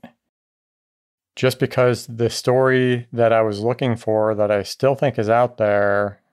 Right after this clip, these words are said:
I haven't really found everything I wanna find, but I did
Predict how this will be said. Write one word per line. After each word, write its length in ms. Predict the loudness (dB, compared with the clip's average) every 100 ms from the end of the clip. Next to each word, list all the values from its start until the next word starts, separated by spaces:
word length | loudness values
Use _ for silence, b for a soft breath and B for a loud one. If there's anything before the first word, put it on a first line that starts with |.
| _ _
I 480 | -2 2 2 0 -4
haven't 300 | -2 -2 -2
really 180 | -2 -2
found 420 | -2 0 0 0
everything 420 | -2 -4 -4 -2
I 80 | 0
wanna 260 | 2 2 2
find, 680 | 0 -2 -2 -4 -6 -10 -14 _ _ _ _ _ _ _
but 280 | 2 2 2
I 200 | 0 0
did 560 | -4 -4 0 0 0